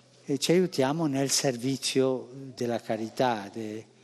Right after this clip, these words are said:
servizio dei poveri, negli ospedali, nelle guerre. Non si può fare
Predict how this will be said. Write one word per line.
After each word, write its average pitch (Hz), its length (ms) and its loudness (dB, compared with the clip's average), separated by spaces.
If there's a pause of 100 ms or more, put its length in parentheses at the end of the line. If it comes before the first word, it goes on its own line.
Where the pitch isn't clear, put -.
(420)
servizio 117 460 -6
dei 117 160 0
poveri, 117 680 0
negli 113 220 -6
ospedali, 113 1000 -4
nelle 120 320 2
guerre. 104 720 -6
Non 175 160 4
si 147 220 -2
può 139 220 2
fare 92 720 -4